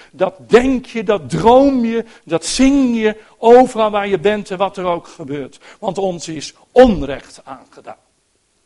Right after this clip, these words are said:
Want er wordt gesproken over een tegenstander en een tegenstander doet je onrecht.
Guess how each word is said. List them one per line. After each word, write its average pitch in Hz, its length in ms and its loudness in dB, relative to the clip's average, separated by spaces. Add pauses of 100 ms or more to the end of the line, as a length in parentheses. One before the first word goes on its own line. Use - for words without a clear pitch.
(300)
Want 190 160 -4
er 196 60 -10
wordt 185 180 -4
gesproken 190 520 -8
over 170 240 -4
een 143 200 -10
tegenstander 147 920 -6
en 151 100 -12
een 147 180 -12
tegenstander 254 920 -4 (180)
doet 160 220 -6
je - 160 -6
onrecht. 175 760 -4